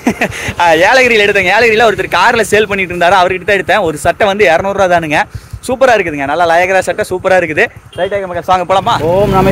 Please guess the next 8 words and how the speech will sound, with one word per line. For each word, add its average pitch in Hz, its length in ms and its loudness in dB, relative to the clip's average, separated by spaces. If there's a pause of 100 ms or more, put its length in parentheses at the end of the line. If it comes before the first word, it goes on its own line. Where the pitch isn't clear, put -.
சிவாய, 185 320 6 (160)
சிவாய 190 460 6
நமக. 175 240 4 (760)
தெரியுதா 185 280 6 (100)
ஏற்காடு 185 320 4
ஹில்ஸ் 185 280 2
எப்படி 175 200 0
இருக்குதுன்னு? 170 360 2